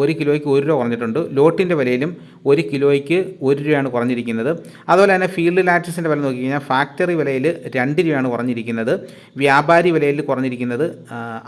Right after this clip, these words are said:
അഞ്ച് രൂപയാണ്. പിന്നെ അതുപോലെ തന്നെ വ്യാപാരി വില നോക്കിക്കഴിഞ്ഞാൽ, ആ, ആർ എസ് എസ് ഫോറിനും ഫൈവിനും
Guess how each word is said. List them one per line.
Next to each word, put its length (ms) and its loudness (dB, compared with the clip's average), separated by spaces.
അഞ്ച് 320 -2
രൂപയാണ്. 340 -2
പിന്നെ 160 0
അതുപോലെ 220 6
തന്നെ 160 2
വ്യാപാരി 520 4
വില 200 4
നോക്കിക്കഴിഞ്ഞാൽ, 580 -2
ആ, 20 -10
ആർ 120 2
എസ് 120 -6
എസ് 140 -6
ഫോറിനും 420 0
ഫൈവിനും 300 0